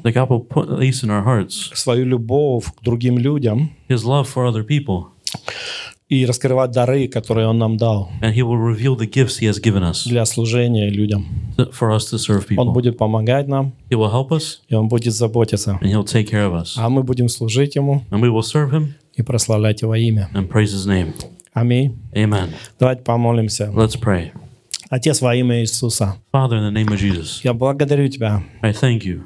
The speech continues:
Speaker 2: что у нас есть эта возможность сегодня
Speaker 1: that we have this opportunity today
Speaker 2: знать Тебя,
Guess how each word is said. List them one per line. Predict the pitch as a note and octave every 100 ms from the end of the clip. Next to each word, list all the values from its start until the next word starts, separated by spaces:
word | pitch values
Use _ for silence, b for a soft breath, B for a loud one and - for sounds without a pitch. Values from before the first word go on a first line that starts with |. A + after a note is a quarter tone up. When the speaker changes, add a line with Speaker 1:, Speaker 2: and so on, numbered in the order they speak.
| - - -
Speaker 2:
что | A2+
у | A#2+
нас | A#2 C3
есть | A#2+ A#2
эта | A#2 A2+
возможность | A2 A#2 A#2 A#2 -
сегодня | G#2+ G2+ G2+ F#2+
Speaker 1:
that | G2+
we | A#2
have | A#2
this | A2+ C#3
opportunity | C3+ A#2 - C#3 A#2 G#2
today | F2+ F#2 E2 D#2 - -
Speaker 2:
знать | A#2 A#2 C3 B2 B2
Тебя, | G#2+ G#2+ G2